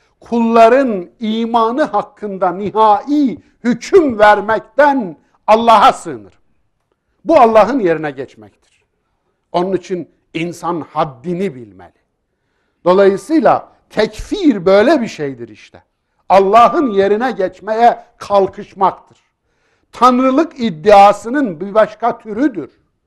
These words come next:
Onun için tekfiri tekfir ettim. Bu anlamda tekfir benden uzak olsun. Sadece tekfir değil, tekfirciler de benden uzak olsun. Aman semtime uğramasınlar.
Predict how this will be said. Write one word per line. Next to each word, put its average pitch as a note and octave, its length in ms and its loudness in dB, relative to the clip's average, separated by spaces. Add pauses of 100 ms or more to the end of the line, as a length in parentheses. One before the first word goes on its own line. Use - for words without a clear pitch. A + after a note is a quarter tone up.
(600)
Onun A3 220 -6
için G#3+ 400 -12 (280)
tekfiri A3 640 -10
tekfir D#3 440 -12
ettim. A2 420 -18 (720)
Bu G3+ 120 4
anlamda F#3 840 0 (240)
tekfir A3+ 420 -4
benden G3 300 2
uzak F#3+ 360 -2
olsun. D#3 440 -6 (160)
Sadece A3 600 0
tekfir F3 460 -10
değil, F#3+ 240 -6 (100)
tekfirciler E3+ 840 -6
de A#2 140 -16
benden G#2 340 -20
uzak F2+ 380 -20
olsun. - 280 -20 (540)
Aman A#3+ 440 2
semtime A3 600 -8
uğramasınlar. C#3+ 840 -2